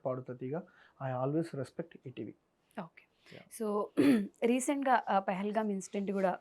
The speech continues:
Speaker 2: జరిగింది, మనం చూసాము.
Speaker 1: మ్మ్.
Speaker 2: నువ్వు ఓన్గా, ఆ, కంపోజ్ చేస్తావు కాబట్టి అసలు ఆ ఇన్సిడెంట్‌కి, ఆ ఇన్సిడెంట్ గురించి ఏదైనా ఒక సాంగ్ పాడగలవా?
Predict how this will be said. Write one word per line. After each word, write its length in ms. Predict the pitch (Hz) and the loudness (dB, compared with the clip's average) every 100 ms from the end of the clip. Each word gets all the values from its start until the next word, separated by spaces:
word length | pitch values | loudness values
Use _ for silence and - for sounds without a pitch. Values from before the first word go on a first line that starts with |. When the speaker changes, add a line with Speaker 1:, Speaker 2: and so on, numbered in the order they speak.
| 220 | -6
Speaker 2:
జరిగింది, 440 | 202 190 190 190 | -2 -2 0 -2
మనం 260 | 196 180 175 190 | -2 -2 -4 -6
చూసాము. 480 | 180 - 170 175 170 - 151 | -6 -6 -6 -6 -10 -14 -12
Speaker 1:
మ్మ్. 180 | 135 226 | -6 -4
Speaker 2:
నువ్వు 220 | 220 226 | 0 0
ఓన్గా, 280 | 262 262 - 208 | 0 0 0 -2
ఆ, 320 | 185 175 170 - | -2 -2 -6 -6
కంపోజ్ 420 | 202 202 240 226 208 | -6 -4 -4 -4 -6
చేస్తావు 380 | 190 - 196 | -4 -2 -2
కాబట్టి 440 | 180 170 175 - 254 | -2 -4 -6 -6 -4
అసలు 360 | 208 - 190 - - - - - | -4 2 4 2 0 -18 -14 -2
ఆ 60 | 202 | 0
ఇన్సిడెంట్‌కి, 760 | 208 226 - 285 269 233 - | 2 -2 0 -2 0 -2 2
ఆ 160 | 196 190 | 2 2
ఇన్సిడెంట్ 460 | 190 202 269 262 | 0 -4 -6 -2
గురించి 280 | 220 208 202 | 0 0 -2
ఏదైనా 220 | 190 190 | -4 -4
ఒక 120 | 185 180 | -6 -6
సాంగ్ 380 | - 180 180 | -6 -8 -8
పాడగలవా? 460 | 185 170 175 170 | -8 -8 -10 -12